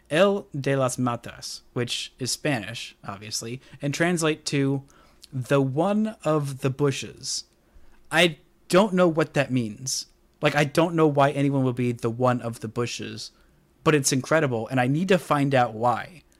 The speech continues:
And there can't be no reason for this nickname. I love looking at nicknames 'cause they usually have some of the most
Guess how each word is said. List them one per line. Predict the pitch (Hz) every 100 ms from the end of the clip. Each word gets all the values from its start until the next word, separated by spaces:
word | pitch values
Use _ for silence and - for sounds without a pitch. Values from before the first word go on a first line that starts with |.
| _ _ _ _ _ 151
And | 156 151
there | 160 165
can't | 208 233
be | 175 165
no | 156 160 160
reason | 143 139 135 123
for | 120
this | 113 -
nickname. | 107 - 104 107 _ -
I |
love | 147 180 180
looking | 180 160
at | 131
nicknames | 127 127 123
'cause | 139 143
they | 160
usually | 185 214 196 165
have | 156
some | 147 151
of |
the | 139
most | 135